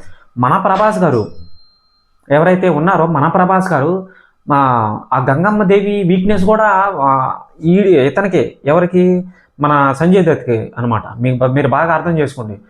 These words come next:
అర్థం చేసుకున్న వాళ్ళు బాగా అర్థం చేసుకోవచ్చు అనమాట. బాగా ఎవరు స్కిప్ చేయొద్దు, ఓకేనా? So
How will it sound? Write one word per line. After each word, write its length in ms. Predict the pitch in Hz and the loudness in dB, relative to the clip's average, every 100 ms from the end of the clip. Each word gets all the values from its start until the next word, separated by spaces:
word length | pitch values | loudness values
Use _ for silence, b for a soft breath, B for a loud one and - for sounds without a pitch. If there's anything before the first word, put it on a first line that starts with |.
| b b | b b
అర్థం 280 | 117 147 185 | -4 2 4
చేసుకున్న 280 | 185 185 190 | 4 2 0
వాళ్ళు 240 | 185 180 | 2 2
బాగా 260 | 165 160 160 | 2 0 0
అర్థం 260 | 156 160 151 | -2 -2 -2
చేసుకోవచ్చు 480 | 143 151 131 113 113 | -2 0 0 0 -4
అనమాట. 300 | 110 104 - | -6 -8 -6
బాగా 340 | 113 110 107 | -6 -6 -6
ఎవరు 260 | 107 139 185 | -2 0 0
స్కిప్ 360 | 185 180 185 | 0 -4 0
చేయొద్దు, 220 | 202 139 113 | 0 2 0
ఓకేనా? 300 | 127 156 185 B B _ | -2 -2 -6 B B _
So 80 | - | 0